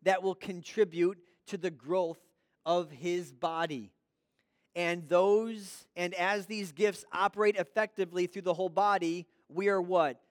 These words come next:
Made, we are built up and we are now perfected. Every single one of you play a part. Your past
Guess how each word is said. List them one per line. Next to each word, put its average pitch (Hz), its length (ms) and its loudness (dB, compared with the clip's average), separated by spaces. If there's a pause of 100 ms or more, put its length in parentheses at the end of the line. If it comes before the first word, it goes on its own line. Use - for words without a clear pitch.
(140)
Made, 170 340 -4 (260)
we 175 120 -2
are 165 100 2
built 190 420 -2
up 175 260 0
and 180 120 -8
we 180 120 -4
are 180 120 0
now 160 260 -4
perfected. 165 760 -6 (560)
Every 190 440 -4
single 202 420 -2
one 185 220 -2
of 180 120 -4
you 185 140 -6
play 185 240 -2
a 175 80 0
part. 160 460 -4
Your 185 160 0
past 196 800 -6